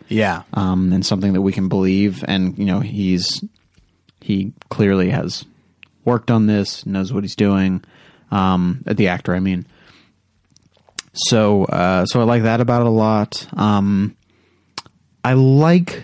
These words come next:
Speaker 2: Jeffrey Wright in, uh, Jeffrey Wright, Jeffrey Rush in it. Um, but I don't know that I love his performance. I don't know. I, I feel like
Speaker 1: I kinda love it.
Speaker 2: Do you really?
Speaker 1: Yeah.
Speaker 2: Hmm.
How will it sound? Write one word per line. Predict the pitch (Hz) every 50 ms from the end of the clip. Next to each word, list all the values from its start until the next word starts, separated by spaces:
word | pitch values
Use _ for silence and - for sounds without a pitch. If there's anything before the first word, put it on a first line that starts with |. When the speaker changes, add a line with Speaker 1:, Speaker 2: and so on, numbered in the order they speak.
| - -
Speaker 2:
Jeffrey | 151 139 151 165 156 - - 175 170
Wright | 160 165 165 165 165
in, | 165 180 - -
uh, | 143 - - 113 - -
Jeffrey | - - - - - 92
Wright, | 92 92 90 90 -
Jeffrey | - 117 - 120 104
Rush | 101 117 117 123 - - -
in | 123 123
it. | 123 120 - - - - - - - - - - _ -
Um, | - 110 107 104 104 104 101 101 101 95 - _ _ _ _ _ _ _ _ _ _ _ _ - - - _ _ _ _ _ _ _ _ _ _ _ _ _ _ _ _ _ _ _ _ - -
but | - 127 123
I | 131
don't | 135 143 139
know | 139 131
that | 127 120
I | 120
love | 110 104 98 98 110 123 135 139 139 135
his | - - 135 -
performance. | - - 139 - - 147 147 151 151 143 - -
I | - 156
don't | 156 151
know. | 131 104
I, | - 110 - -
I | - 120
feel | - - 139 131
like | 131 127 117 - - - _ _ - -
Speaker 1:
I | - 123
kinda | 117 - 117 113 104 98 90
love | 87 85 85 82
it. | 85 85 - _ - _ - -
Speaker 2:
Do | - 143
you | 156 151
really? | 156 156 170 180 170 -
Speaker 1:
Yeah. | 208 208 196 190 185 185 - _ _ _ _ _ _ _ _ _ _ _ _ _ _ _ _ _ _ _ -
Speaker 2:
Hmm. | - 107 104